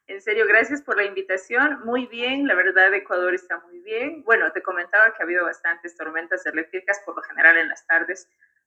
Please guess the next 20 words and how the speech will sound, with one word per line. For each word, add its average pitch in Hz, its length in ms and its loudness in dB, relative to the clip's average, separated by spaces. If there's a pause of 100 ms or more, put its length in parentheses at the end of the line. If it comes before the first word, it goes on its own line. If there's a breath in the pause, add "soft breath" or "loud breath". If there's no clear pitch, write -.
(160)
Pero 156 240 0
bueno, 151 380 -2 (360)
feliz 190 380 -2
porque 196 240 -4
hay 175 80 4
esas 190 260 -4
tormentas, 226 760 -2
porque - 160 -18
esas 180 240 -14
tormentas 196 540 -4
le 170 100 -4
dan 175 200 2
sentido 220 420 -2
a 208 60 6
la 165 120 0
vida, 185 320 -2
¿no? 160 180 -10
Dan 202 140 -12
vida. 202 240 0
Entonces, 185 580 -6